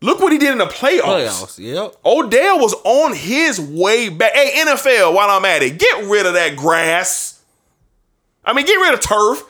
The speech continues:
Speaker 1: Go to natural grass. The players are calling for it. Get rid of the turf. Why is turf being used in the Super Bowl?
Speaker 2: Mm.
Speaker 1: The cleats need to give way to give.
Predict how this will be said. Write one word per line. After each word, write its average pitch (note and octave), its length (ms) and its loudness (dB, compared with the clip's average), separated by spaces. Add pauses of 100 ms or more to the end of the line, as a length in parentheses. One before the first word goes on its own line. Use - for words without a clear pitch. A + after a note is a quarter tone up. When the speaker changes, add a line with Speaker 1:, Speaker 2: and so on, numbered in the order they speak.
Speaker 1:
Go B4 280 4
to A3 60 -2
natural G3 420 0
grass. F3 720 0 (800)
The G#4 140 2
players A#4 380 2
are F#4+ 120 -4
calling G#4+ 380 2
for A#3 240 2
it. F#3 180 -8
Get G4+ 360 0 (180)
rid E4 380 0
of F4+ 100 2
the G4 240 -2 (300)
turf. - 380 -6 (920)
Why B4+ 520 2
is - 180 -10
turf A4 400 -2
being D#4+ 260 0
used F4+ 240 0
in E4+ 80 -2
the E4+ 100 -2
Super B4+ 500 0
Bowl? D3 500 0 (520)
Speaker 2:
Mm. A#2 380 -8 (840)
Speaker 1:
The D#4+ 180 -2
cleats F#4 800 -2 (180)
need E4+ 540 0
to D4+ 240 0
give C#4+ 240 0
way D#4 300 2
to D#4+ 200 0
give. D4+ 600 2